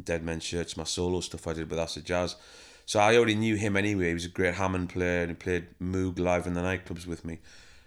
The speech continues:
So he was roped in from the beginning. In fact, we never actually really asked him in.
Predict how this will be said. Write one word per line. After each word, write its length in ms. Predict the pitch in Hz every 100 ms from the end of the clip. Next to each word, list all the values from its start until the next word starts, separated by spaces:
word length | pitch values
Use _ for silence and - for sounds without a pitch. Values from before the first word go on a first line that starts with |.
| -
So 220 | - 101
he 180 | 98 127
was 180 | 117 98
roped 320 | 101 92 90
in 120 | 90
from 120 | 87 90
the 80 |
beginning. 360 | 82 85 107 92
In 60 | 82
fact, 200 | 127 -
we 80 | 107
never 260 | 127 127
actually 440 | 110 123 - 117 92
really 240 | 98 90
asked 260 | 90 - -
him 100 | 90
in. 260 | 113 113